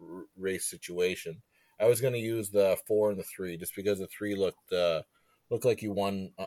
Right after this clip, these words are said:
under wraps in that last start for Anthony driving, and, uh, Heads James this week just looked like he's gonna get himself in a good spot and be very competitive.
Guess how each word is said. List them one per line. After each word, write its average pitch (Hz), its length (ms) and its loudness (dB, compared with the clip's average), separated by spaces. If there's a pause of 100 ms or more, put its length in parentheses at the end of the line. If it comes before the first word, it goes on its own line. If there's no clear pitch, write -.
(100)
under 92 240 0
wraps 80 400 0
in 80 80 -8
that 73 200 -6
last 73 280 -2
start 71 260 -6
for 76 80 -8
Anthony 76 400 -8
driving, 78 640 -4
and, 78 360 -10
uh, 71 320 -6 (320)
Heads 98 240 -2
James 87 340 0
this 85 220 -8
week 87 200 -8
just - 200 -6
looked 90 160 -4
like 85 240 -2 (160)
he's 92 120 -16
gonna 85 200 -6
get 80 100 -4
himself 80 380 -6
in 78 80 -10
a 78 40 -14
good 78 160 -10
spot 78 400 -4
and 78 80 -16
be 80 140 -6 (140)
very 76 180 -8
competitive. 73 480 -10